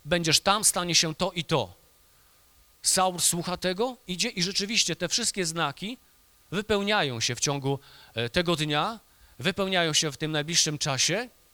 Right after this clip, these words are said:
a więc nabiera przekonania, że rzeczywiście Bóg stoi za tym, że to nie jest fantazja Samuela albo nie jest to tylko jakaś polityczna intryga, bo ktoś ma jakieś ambitne plany i chce go użyć, ale jest to Boża rzeczywistość, która przychodzi.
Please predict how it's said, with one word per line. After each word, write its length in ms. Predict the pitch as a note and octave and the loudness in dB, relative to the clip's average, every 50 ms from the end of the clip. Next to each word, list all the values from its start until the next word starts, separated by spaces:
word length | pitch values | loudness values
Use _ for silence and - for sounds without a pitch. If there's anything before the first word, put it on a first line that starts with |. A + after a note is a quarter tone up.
| _ _ _ _ _ _ _ _ _ _ _ - | _ _ _ _ _ _ _ _ _ _ _ -2
a 80 | - D3+ | -2 0
więc 180 | F#3+ F#3 - | 0 0 2
nabiera 300 | F#3+ F3+ F#3 A3+ G#3+ G#3 | 0 2 2 2 0 2
przekonania, 800 | - - - G#3 - F#3 F#3 F3+ F#3 F#3 F#3 E3+ D#3 C#3 C#3 C#3 | 2 2 2 2 2 0 2 2 4 4 4 2 2 0 0 2
że 160 | C3+ D3 C#3+ | 2 2 2
rzeczywiście 540 | C#3+ D#3+ D3+ D#3+ E3+ G#3 F#3 - - D#3+ D3 | 0 0 0 -2 -2 2 2 2 4 2 0
Bóg 240 | C3+ D#3+ G3 - - | 0 0 0 2 2
stoi 320 | - - F3 D#3+ D3+ C#3 | 2 4 4 2 2 2
za 200 | C3 C3 C#3 B2 | 2 2 2 2
tym, 180 | - - D3 D3 | 0 -2 -4 -4
że 80 | D#3 | -4
to 120 | D#3 - G3+ | -2 -2 0
nie 80 | G3+ | 2
jest 160 | F#3+ F3 - - | 4 4 4 4
fantazja 640 | F#3 F3+ E3 - G3 F#3 E3 C3 C#3 C3+ B2+ A#2+ A2+ - - - - - - - - | 2 0 2 2 2 2 2 2 0 0 0 -2 -4 -6 -16 -20 -20 -20 -14 -4 2
Samuela 600 | - - G3+ F#3 F3+ F3 F3 F#3+ F#3+ F#3 E3+ D#3+ | 4 4 6 4 4 4 4 4 4 4 4 4
albo 220 | D#3+ D#3 D#3 E3 | 2 2 0 -2
nie 100 | E3 F3+ | -2 0
jest 180 | F3 D#3+ - - | 0 0 0 -2
to 100 | F3 D3+ | -4 -6
tylko 240 | - D#3+ D3 - E3 | -6 -6 -2 0 -2
jakaś 380 | D#3+ D3+ - D#3 D3+ - - - - - - | -2 0 0 0 0 0 0 -2 -8 -6 -2
polityczna 520 | F3+ F3+ F3 E3 - G3+ - - F3 E3+ | 0 0 0 -2 -4 -4 -2 0 0 0
intryga, 680 | E3 F3+ E3+ - F3 E3+ D3+ B2 A#2+ A2+ A#2+ C#3 D#3 - - - - - | -2 -2 -4 -2 0 0 0 2 2 0 0 0 -4 -8 -16 -20 -12 -6
bo 120 | C3+ E3+ - | -4 -4 -4
ktoś 280 | - - F3 D#3 - | -2 -2 -2 -2 -2
ma 140 | E3 D#3+ D3+ | -2 0 -2
jakieś 280 | D3+ - - D#3 - - | -2 -2 -2 -2 -2 0
ambitne 400 | E3 D#3 D#3 E3 - - D#3 C3+ | -2 -4 -4 -6 -4 -4 -4 -2
plany 300 | - E3 D#3+ D#3 D3+ C3+ | 0 -2 -2 0 -2 -2
i 20 | |
chce 260 | - - - E3 D#3 | 0 0 0 0 0
go 100 | C#3 C#3 | -2 -4
użyć, 580 | C#3 D3+ C3+ A#2+ G#2+ A2+ C#3 F3 - - - - _ _ - - - - - | -4 -4 -6 -6 -4 -6 -4 -4 -6 -6 -8 -10 _ _ -20 -20 -12 -4 0
ale 160 | D3+ D#3 F3 | 2 2 4
jest 140 | F#3 F3 - | 4 2 2
to 120 | - F3 | 2 0
Boża 320 | E3 D3+ G3 G3+ F3+ F3+ E3+ | 2 2 2 2 2 0 0
rzeczywistość, 600 | E3 F3 - E3+ E3 F3+ G3 F3 - F3 D#3 - | -2 -2 -2 -4 -2 -2 -2 -2 -2 -2 -4 -4
która 200 | - E3+ E3 D3+ | -4 -4 -4 -2
przychodzi. 640 | - - - D#3+ - E3+ D3+ C3 A2 A#2 C3+ D#3+ | 0 -2 -2 0 -2 -2 -2 -2 -4 -6 -6 -6